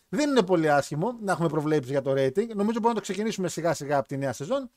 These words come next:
Απλά το αναφέρω να ξέρω ότι μπορούμε να κάνουμε κάποιες αλλαγές στη νέα σεζόν.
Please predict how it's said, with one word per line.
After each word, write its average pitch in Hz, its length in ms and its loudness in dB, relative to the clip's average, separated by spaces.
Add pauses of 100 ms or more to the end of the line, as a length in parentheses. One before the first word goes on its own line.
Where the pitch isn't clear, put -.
(100)
Απλά 202 180 -2
το 226 80 -4
αναφέρω 214 360 -2
να 202 120 -4
ξέρω 226 200 0
ότι 214 100 -4
μπορούμε 208 200 -8 (200)
να 196 160 -2
κάνουμε 196 160 0
κάποιες - 200 -4
αλλαγές 165 320 0
στη 147 100 -10
νέα 139 100 -2
σεζόν. 226 360 -6